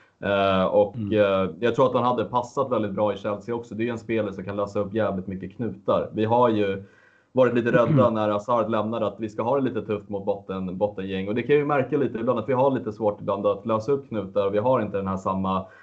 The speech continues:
Speaker 1: fantasin som Hazard, eh, en gång hade, som han tog med sig till Real Madrid. Och Zaha är en spelare som verkligen kan lösa upp såna knutar och kan göra mål själv, kan göra assist, han kan spela på olika positioner, kan spela högerytter, vänsterytter, anfallare om det så behövs också.
Speaker 2: Mm.
Speaker 1: Så att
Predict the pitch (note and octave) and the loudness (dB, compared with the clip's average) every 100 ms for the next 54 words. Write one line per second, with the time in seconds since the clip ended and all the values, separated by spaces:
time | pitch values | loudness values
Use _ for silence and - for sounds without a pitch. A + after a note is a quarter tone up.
0 | - _ B2 A#2+ A#2 C3+ C3 G#2 G#2+ G#2+ | -20 _ 0 2 0 2 0 0 -2 -2
1 | G#2 B2 A2 G2 - - A2 G2 A2 G#2+ | 2 4 4 2 -4 -8 -6 0 0 0
2 | G#2 G#2+ G#2+ A2 G#2+ G2+ F#2+ G#2+ G#2 G2+ | 0 0 0 -2 -4 -6 -6 -4 -4 -6
3 | G2 G2+ G2+ G2 A#2 G#2 G2+ G2 G#2 G#2+ | -4 -4 -4 -4 -2 -2 -2 -2 0 2
4 | B2+ A2+ G#2+ A2 G2+ G2+ G2+ G2+ G#2+ G2 | 2 0 -2 -2 -2 -2 -4 -2 -6 -6
5 | G2 G2 B2+ B2+ G#2 F#2+ F#2+ G2 F#2 F#2+ | -6 -2 -4 -2 -6 -6 -6 -8 -4 0
6 | F#2 F2+ F2+ - _ A2 B2 C3+ C3+ C3 | 2 0 -2 -8 _ 2 6 6 4 2
7 | C3 B2+ B2 B2 A#2+ A2+ A#2 A#2 - G2+ | 2 0 0 0 2 0 -2 -6 -6 -6
8 | G2+ G2+ A2 G2 G#2 G2 G2 G2 G2 A2+ | -6 -4 -2 -2 -4 -6 -8 -10 -6 -2
9 | A2+ G#2 F#2+ F#2+ F#2+ G2 G#2 G#2 G2+ - | -2 -2 -6 -6 -4 0 0 0 -2 -6
10 | F#2+ F#2 G2 G2 F#2+ G2 F#2 G2 F#2+ G2+ | -6 -6 -6 -8 -6 -2 0 0 -2 -2
11 | G2+ G2 F#2+ F#2 F#2 G2 F#2+ F2+ - _ | 0 0 0 -2 -6 -4 -2 -2 -6 _
12 | - G#2+ G2+ A2 G#2+ - F#2 G2+ F#2+ F#2 | 2 4 4 0 -4 -4 -4 0 -2 -4